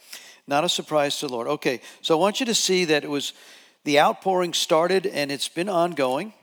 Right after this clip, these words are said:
It didn't cease. And then I'd like you to turn with me now. Take out your scriptures. If you need a Bible, we got 'em back there. Um,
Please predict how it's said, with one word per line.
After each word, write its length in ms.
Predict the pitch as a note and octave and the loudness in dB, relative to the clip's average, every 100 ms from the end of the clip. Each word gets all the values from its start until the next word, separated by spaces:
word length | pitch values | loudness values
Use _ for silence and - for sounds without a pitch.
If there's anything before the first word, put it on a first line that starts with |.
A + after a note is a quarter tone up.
| _ - - | _ -20 -12
It 120 | C3 | -6
didn't 260 | C#3+ D3+ G#3+ | -4 -2 -2
cease. 520 | - C3+ E3 - - - - - - | -2 -4 -6 -8 -10 -16 -20 -20 -12
And 120 | D3 | -6
then 80 | G3+ | -4
I'd 120 | A#3 | 0
like 180 | G3+ G3 | -2 -4
you 60 | |
to 80 | E3+ | -8
turn 280 | D#3 E3+ E3+ | -6 -6 -6
with 180 | D3+ - | -8 -10
me 100 | C3 | -10
now. 340 | A#2 A#2 E3 - _ _ | -8 -8 -8 -14 _ _
Take 220 | C#3 C3+ | -14 -8
out 200 | D3 D3 | -8 -8
your 80 | D3+ | -10
scriptures. 420 | - D#3+ - C3+ | -10 -10 -12 -14
If 120 | C3+ | -14
you 60 | C#3 | -12
need 160 | F#3 G#3+ | -12 -6
a 40 | |
Bible, 260 | E3+ E3 D#3+ | -2 -2 -4
we 80 | |
got 160 | C#3 D3 | -4 -4
'em 60 | D3 | 0
back 220 | C#3 C3+ | -2 0
there. 400 | D3+ E3+ E3+ D3 | -2 -2 -4 -8
Um, 280 | C3 C3 | -10 -10